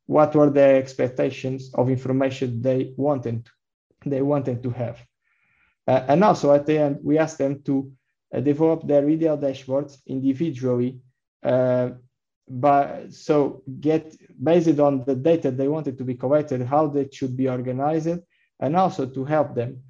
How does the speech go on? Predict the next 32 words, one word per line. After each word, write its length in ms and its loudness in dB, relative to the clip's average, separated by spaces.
We 140 0
used 500 4
some, 420 -6
uh, 140 -4
magnets 800 -4
with 360 -2
examples 460 -2
of 160 -2
visualization. 760 -4
So 200 -6
if 160 -6
a 80 -2
data 320 0
should 340 -6
be 140 0
a 40 -2
progression 760 -6
or 300 2
should 300 -4
be 100 -2
a 60 -2
comparison, 720 -2
uh, 160 -2
just 300 -2
to 240 -4
help 340 2
them, 380 0
uh, 440 -4
to 160 0
inform 480 0
us 120 -6
better 520 -4